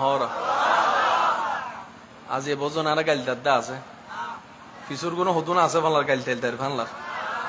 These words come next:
আছে না? এ আছে বলে হওয়ার হইতে।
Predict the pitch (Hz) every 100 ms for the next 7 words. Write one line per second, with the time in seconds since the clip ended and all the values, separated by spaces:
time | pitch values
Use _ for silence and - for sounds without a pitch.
0 | - - - 143 190 240 311 175 - -
1 | - - - - 151 180 170 190 196 190
2 | 160 170 160